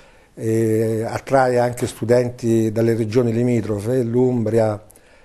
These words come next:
e la Toscana, e lì ci sono più di duecento studenti che studiano agraria.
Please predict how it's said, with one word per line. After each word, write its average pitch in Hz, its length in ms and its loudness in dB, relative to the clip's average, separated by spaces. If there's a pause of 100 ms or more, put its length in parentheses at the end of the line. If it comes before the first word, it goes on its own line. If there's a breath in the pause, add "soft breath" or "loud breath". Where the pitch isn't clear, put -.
(360 soft breath)
e 113 300 -4
la 120 100 2
Toscana, 117 880 -4
e 143 140 -8
lì 156 100 -6
ci 113 140 -2
sono 117 180 0
più 127 120 -4
di 113 140 -8
duecento 113 600 -4
studenti 127 560 -4
che 107 80 -6
studiano 107 720 -8
agraria. 107 600 -2